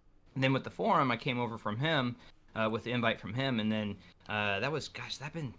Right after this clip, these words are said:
two, three years now? It's been crazy. Um, long, anyways, and so that's how I came to the forum, um, and then, you know, just started, sort of dived in, and then, uh, the reason I even started doing the stuff I did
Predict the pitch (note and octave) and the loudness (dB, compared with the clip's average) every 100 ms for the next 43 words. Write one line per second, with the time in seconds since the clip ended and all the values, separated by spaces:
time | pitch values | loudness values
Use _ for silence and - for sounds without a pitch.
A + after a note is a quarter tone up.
0 | - - - C3 D#3 - C3+ B2+ C3 D#3 | -16 -16 -10 -10 -10 -10 -8 -6 -6 -8
1 | E3 F3 G#3 - - - - - - - | -8 -6 -8 -12 -14 -14 -14 -20 -20 -20
2 | - - G#2 F#2+ F2 - - - - A#2+ | -20 -14 -10 -10 -10 -16 -20 -20 -6 -2
3 | C#3+ F#2 D#2+ - A#2+ A2+ G2 F#2 - A2+ | -2 -6 -10 -4 0 0 -2 -6 -10 -6
4 | A2+ - C3+ G#2 F#2+ - - A#2 D3+ F3 | -6 -2 0 0 -2 -10 -12 -2 0 4
5 | F3+ D#3+ D#3+ C#3+ A#2+ G#2 G2 C#3 C#3+ A2+ | 8 8 8 2 2 0 -2 0 2 2
6 | G#2 G#2+ - A#2 A2 G#2 G2 F#2+ - - | 0 -4 -10 -4 -2 -2 -4 -8 -12 -10
7 | A2 G#2+ G#2 G#2 - - - - - A#2+ | -4 0 0 -2 -8 -18 -20 -20 -10 -6
8 | G2 F#2+ F2+ - - - - - B2 A2+ | -4 -6 -8 -18 -20 -20 -20 -18 -12 -10
9 | - - - - C3 A2+ - - B2+ G2 | -10 -12 -10 0 2 2 -2 0 0 2
10 | A2 A2+ G2+ C3 B2+ A#2 A2+ - - - | 2 2 2 2 2 2 0 -2 -12 -2
11 | A#2 A2+ A2 G#2+ F#2 B2 C#3+ C#3 C3 B2 | 4 6 6 4 0 -2 0 0 0 0
12 | B2 B2 A#2 A2 A#2+ A2 - A#2 A2 G#2+ | 2 4 4 0 0 0 0 -2 -2 -2
13 | A2+ G#2+ | 0 -2